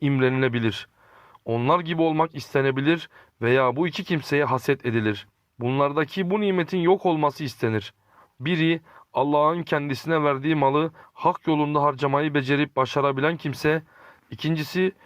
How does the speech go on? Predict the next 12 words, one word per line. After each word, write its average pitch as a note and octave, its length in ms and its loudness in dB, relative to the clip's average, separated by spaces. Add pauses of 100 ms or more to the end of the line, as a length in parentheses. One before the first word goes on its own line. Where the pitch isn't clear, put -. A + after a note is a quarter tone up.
(220)
kendisine D3 540 -2
ilim F3 300 2
ve E3 80 4
hikmet F3 360 -2
verilip D#3 380 0
onunla D#3 360 0
hükmeden D#3 520 -2 (360)
ve C3 140 4
onları C#3 580 2
öğreten B2 440 2
kimse." G#2 440 -6 (4000)
Yine C#3+ 560 -2